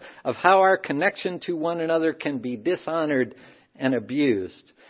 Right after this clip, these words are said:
and that we are connected nevertheless, caught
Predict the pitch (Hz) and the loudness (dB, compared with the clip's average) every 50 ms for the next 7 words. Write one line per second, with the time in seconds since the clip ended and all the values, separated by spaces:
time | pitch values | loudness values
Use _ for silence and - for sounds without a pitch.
0 | - _ - 127 131 127 139 151 151 143 135 143 143 131 117 131 - - 131 117 | -14 _ -2 -2 0 4 4 4 4 2 0 0 2 2 0 0 -2 -4 -4 -2
1 | 127 156 185 185 - - 180 175 151 - - - _ - 95 104 131 165 165 170 | -2 -2 -2 -2 -2 -2 -4 -4 -4 -8 -18 -20 _ -10 -2 0 2 2 2 2
2 | 165 165 156 135 113 98 87 - - - - _ - - _ _ _ - - - | 2 2 2 2 2 0 -2 -4 -12 -18 -20 _ -20 -20 _ _ _ -12 0 6
3 | - 190 196 185 151 - - - - | 8 10 10 10 8 4 2 -6 -20